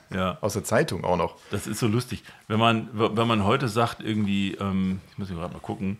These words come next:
Speaker 2: Ja.
Speaker 1: wenn man heute Lauch sagt oder sowas, ne, oder, äh, sowas in der Richtung, der Ausdruck der Missachtung ist so zum Beispiel impertinent gewesen, neun-, im,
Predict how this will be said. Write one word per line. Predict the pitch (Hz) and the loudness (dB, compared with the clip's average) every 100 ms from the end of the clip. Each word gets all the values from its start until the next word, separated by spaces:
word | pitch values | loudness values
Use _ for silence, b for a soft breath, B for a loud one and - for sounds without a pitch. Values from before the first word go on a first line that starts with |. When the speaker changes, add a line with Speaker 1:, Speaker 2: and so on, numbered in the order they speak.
| - | -4
Speaker 2:
Ja. | 107 85 | 0 2
Speaker 1:
wenn | 98 | 4
man | 101 | 4
heute | 107 101 | 2 2
Lauch | 87 80 113 135 | 0 2 0 -2
sagt | - 160 160 | -4 -4 -4
oder | - 131 131 | -6 -6 -4
sowas, | 143 135 131 | -2 -4 -4
ne, | 101 | -4
oder, | 90 90 85 82 76 | -4 -4 -4 -6 -8
äh, | 92 | -6
sowas | 101 104 - | -4 -4 -4
in | |
der | 92 | -6
Richtung, | 98 - 120 127 B B B | -6 -6 -8 -10 B B B
der | 104 92 107 | -4 0 0
Ausdruck | 131 - 127 | 0 -4 -2
der | 110 | -2
Missachtung | 131 - - - 82 | 0 -2 -4 -6 -10
ist | - - | -10 -10
so | 95 | -10
zum | - 95 | -6 -8
Beispiel | - 139 | -6 -6
impertinent | 135 - 117 - 101 127 - | -6 -4 -6 -4 -4 -4 -6
gewesen, | 76 71 82 | -10 -10 -8
neun-, | 90 101 113 | -2 0 0
im, | 104 | -2